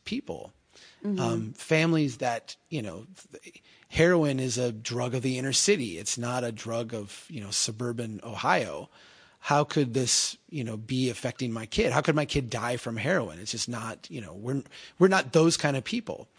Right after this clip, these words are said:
Speaker 1: And I think the good thing or the, you know, the positive maybe to come out of this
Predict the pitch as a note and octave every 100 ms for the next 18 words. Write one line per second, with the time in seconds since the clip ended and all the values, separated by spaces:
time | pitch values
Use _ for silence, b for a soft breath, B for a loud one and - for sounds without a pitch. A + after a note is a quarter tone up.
0 | B B B B B D#3+ D#3+ G3 F3+ D#3+
1 | C3+ A#2 E3+ F#3 D3 - F3 F3 D#3+ D#3+
2 | D#3 B2+ B2+ G#3+ D#3 G#2 G#2 B2+ - C3
3 | D#3+ D3+ C3+ B2 A2 B2 A#2 A2 - G#2+
4 | F#3+ G#3+ G2 B1+ -